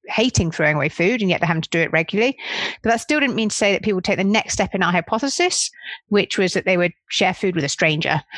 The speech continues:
Uh, and we wanted to test that before building an app that, you know, in all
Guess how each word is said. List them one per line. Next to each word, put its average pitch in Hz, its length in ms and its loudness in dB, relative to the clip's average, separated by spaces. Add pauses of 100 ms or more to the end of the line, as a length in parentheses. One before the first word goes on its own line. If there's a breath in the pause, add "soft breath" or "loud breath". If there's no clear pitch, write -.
(300 loud breath)
Uh, 175 180 2
and 202 80 -6
we 214 80 0
wanted 269 260 0
to 226 60 -4
test - 340 -2
that 220 220 0
before 196 320 -2
building 185 360 0
an 165 60 0
app 190 320 0 (120)
that, 170 260 0 (340)
you 185 120 0
know, 160 60 2
in 175 80 2
all 180 240 0